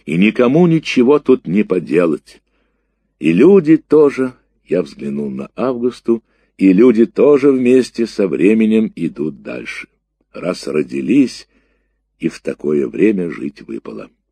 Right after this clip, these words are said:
Никуда не денешься. Вот». Августа, пригорюнившись,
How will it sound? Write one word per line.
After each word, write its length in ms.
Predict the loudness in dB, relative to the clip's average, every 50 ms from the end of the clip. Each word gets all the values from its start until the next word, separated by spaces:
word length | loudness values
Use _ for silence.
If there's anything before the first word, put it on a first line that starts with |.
| _ _ _ _ _ _ _ _ _ _ _ -10
Никуда 560 | -2 0 0 0 2 2 2 4 4 2 2
не 160 | 2 0 -4
денешься. 640 | -4 0 0 0 0 -2 -6 -12 -16 -20 -20 -20 -20 _ _ _ _ _ _ _ _ _ _ _ _ _ _ _ _
Вот». 220 | -12 -12 -12 -12 _ _ _ _ _ _ _ _ _ _ _ _ _ _ _ _ _ _ _ _ _ _ _ _ _ _ _ _ _ _ _
Августа, 440 | -8 -8 -8 -8 -10 -14 -16 _ -20
пригорюнившись, 880 | -16 -14 -12 -10 -8 -4 -2 -2 -2 -2 -6 -12 -8 -8 -8 -8 -8 _